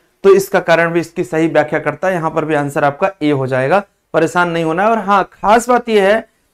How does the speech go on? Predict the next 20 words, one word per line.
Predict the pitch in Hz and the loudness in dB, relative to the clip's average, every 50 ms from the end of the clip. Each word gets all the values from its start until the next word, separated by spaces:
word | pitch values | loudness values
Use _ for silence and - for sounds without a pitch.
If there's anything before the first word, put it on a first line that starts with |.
| _ _ _ | _ _ _
कि | 208 | -4
ये | 208 202 220 240 | -2 0 2 0
पीडीएफ़ | 240 240 - 226 226 240 208 254 269 269 262 262 | 0 0 -2 -2 0 2 2 2 2 2 2 0
with | 202 208 240 240 247 | -2 -2 -2 0 0
annotation | 226 208 208 208 214 208 214 208 208 - 226 226 220 | 0 2 2 2 2 2 0 0 0 0 -2 -2 0
आपको | - 185 185 185 185 - - 220 226 220 220 - _ | 2 2 2 2 0 -2 0 2 2 2 0 -2 _
उसी | 175 185 - 254 254 | -6 -4 -2 -2 -2
WhatsApp | 240 196 196 185 185 - 226 196 | 0 0 -2 -2 -2 -4 -6 -6
ग्रुप | 180 175 185 190 190 | -4 -4 -4 -4 -2
में | 196 196 196 | -4 -4 -4
मिल | 185 175 165 | -2 0 0
जाएगा, | 160 165 170 180 208 214 | 2 2 2 2 0 -2
जिस | 196 196 190 - | -4 -6 -6 -4
WhatsApp | 180 175 170 - - 185 | -2 -2 -2 -2 -6 -8
ग्रुप | 165 160 170 170 170 | -6 -6 -6 -6 -6
में | 185 185 180 | -6 -6 -6
आपके | 170 - - 175 | -6 -6 -6 -6
लिंक | 156 165 170 165 170 | -4 -4 -4 -4 -2
जाते | 165 170 160 - - | -2 -2 -2 -2 -4
हैं। | 160 175 196 277 277 - | -6 -4 -4 -6 -8 -8